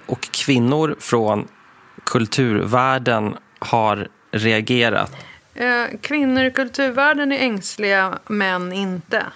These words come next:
Speaker 2: Förutom män som är lite så här, ska vara feminister och ha svarta naglar.
Speaker 1: <laughs>
Speaker 2: De kan ju liksom,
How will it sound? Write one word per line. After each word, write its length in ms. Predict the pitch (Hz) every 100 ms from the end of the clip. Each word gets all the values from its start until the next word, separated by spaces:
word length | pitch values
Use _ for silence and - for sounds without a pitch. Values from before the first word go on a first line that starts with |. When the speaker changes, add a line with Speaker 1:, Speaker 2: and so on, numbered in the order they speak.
| -
Speaker 2:
Förutom 540 | - 240 196 - 190
män 320 | 190 180 175
som 200 | 170 185
är 60 | 175
lite 380 | 180 170 - 170
så 120 | 180
här, 160 | 175 165
ska 180 | -
vara 100 | 175
feminister 640 | 180 185 180 202 196 - 180
och 60 |
ha 60 | 180
svarta 340 | - 180 -
naglar. 400 | 170 175 175 196 - - - - - -
Speaker 1:
<laughs> 1700 | - 679 622 554 - - - - - - - 165 131 - 135 - 196
Speaker 2:
De 420 | 226 214 190 175 -
kan 120 | 165
ju 200 | 160 165
liksom, 460 | 165 - 165 170